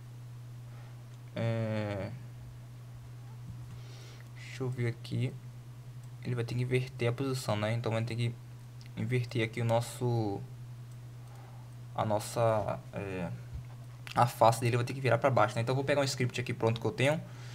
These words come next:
de, de locação. Bom, galera, peguei aqui. Não sei se dá,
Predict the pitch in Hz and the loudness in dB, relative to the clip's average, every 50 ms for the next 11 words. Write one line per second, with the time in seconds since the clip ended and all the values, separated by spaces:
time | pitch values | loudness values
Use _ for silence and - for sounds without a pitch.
0 | - - - - - - - - - - - 123 120 123 120 123 127 127 127 123 | -12 -12 -12 -12 -12 -12 -14 -14 -12 -8 -6 -2 0 2 4 6 6 6 6 6
1 | 123 120 117 110 107 110 - - - - - - - - - - - - - - | 6 4 4 4 2 0 -2 -6 -8 -12 -12 -14 -14 -14 -14 -14 -14 -14 -14 -14
2 | - - - - - - - - - - - - - - - 113 113 110 117 123 | -14 -14 -14 -14 -14 -14 -14 -14 -14 -12 -12 -12 -10 -8 -6 -2 2 4 4 4
3 | - - 131 127 - - - - - - - - - - - - - - - - | 4 2 0 0 0 -2 -2 -2 -2 -2 -4 -6 -10 -12 -12 -12 -14 -14 -14 -14
4 | - - - - - - - - - - - - - - - - - - - 113 | -14 -14 -14 -14 -14 -14 -14 -14 -14 -14 -14 -14 -12 -12 -10 -10 -10 -4 4 6
5 | 131 156 160 135 113 107 113 - 139 131 135 135 127 127 - - 123 135 175 - | 8 8 8 8 8 6 4 4 2 4 4 4 4 4 2 0 0 0 0 -2
6 | - - - - - 123 123 123 - - 131 131 | -6 -8 -8 -4 -2 0 0 2 4 6 6 6